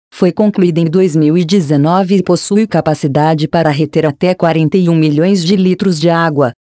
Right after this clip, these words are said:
sendo fundamental para a proteção de áreas como o bairro Indaiá e avenidas próximas ao aeroporto da Pampulha. Estão em andamento serviços de recuperação de erosão na margem esquerda,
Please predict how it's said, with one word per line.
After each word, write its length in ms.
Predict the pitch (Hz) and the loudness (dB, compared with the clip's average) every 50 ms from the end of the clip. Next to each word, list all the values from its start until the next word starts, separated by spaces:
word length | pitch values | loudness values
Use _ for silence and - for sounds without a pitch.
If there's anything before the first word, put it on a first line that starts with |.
| _ _ - | _ _ -18
sendo 380 | - - - 190 180 175 180 196 | -8 -4 -2 0 0 0 0 -2
fundamental 800 | - - 240 254 247 233 226 220 214 208 196 - 156 139 139 139 | -2 0 2 2 2 4 2 2 2 2 0 2 0 0 0 0
para 200 | - 160 156 156 | 0 0 0 0
a 40 | |
proteção 600 | 156 - 170 160 156 156 139 - - - 165 160 | 0 0 -2 0 0 -2 -2 -2 -4 -4 -2 0
de 100 | 156 165 | 0 0
áreas 340 | 156 143 143 147 131 131 - | 0 0 2 0 0 -2 -4
como 280 | - - 180 175 180 180 | -2 0 2 2 2 2
o 40 | 165 | 2
bairro 360 | 175 175 170 170 160 165 175 | 2 2 2 2 0 0 2
Indaiá 360 | 185 185 180 190 196 190 190 | 2 2 2 2 0 2 2
e 60 | 190 | 2
avenidas 580 | 165 151 143 156 156 156 156 143 151 151 151 - | 0 0 0 0 2 2 2 2 0 -2 -2 -4
próximas 600 | - - - 160 156 - - 170 170 165 151 170 | -6 -2 -2 -2 -2 -2 -2 0 0 0 0 0
ao 160 | 180 180 180 | 0 2 2
aeroporto 640 | 190 190 190 202 196 - - 165 160 160 - - 175 | 2 2 2 0 -2 0 0 0 0 0 0 -2 0
da 120 | 175 165 | 0 0
Pampulha. 640 | - 208 208 208 - - 143 135 131 117 110 101 92 - _ _ _ _ _ _ - - | 0 2 0 0 0 0 0 0 0 0 0 -2 -4 -6 _ _ _ _ _ _ -4 -4
Estão 320 | - - - - 180 185 | -2 -2 0 -2 0 2
em 140 | 185 180 180 | 2 2 2
andamento 540 | 196 202 214 208 196 170 151 151 143 - 185 | 2 2 2 2 2 2 2 0 0 -2 -2
serviços 640 | - - 185 175 151 147 135 127 - - 147 143 131 | -2 -2 -2 -2 0 0 0 0 0 -2 -4 -4 -2
de 100 | - 139 | -2 0
recuperação 840 | 127 160 147 - - 135 160 139 139 131 - - - 190 185 180 175 | 0 0 -2 -4 -4 -2 0 0 0 0 -2 -4 -4 -2 0 0 0
de 120 | 151 156 | 0 0
erosão 440 | 160 170 165 156 135 131 139 151 160 | 0 0 0 0 0 0 0 0 2
na 120 | 165 160 | 0 0
margem 460 | 156 156 160 170 175 170 147 156 151 147 | 0 0 0 0 0 0 0 0 0 0
esquerda, 640 | 131 - - - - 170 170 160 147 185 190 190 | 0 -2 -6 -4 -2 0 0 0 2 0 0 -2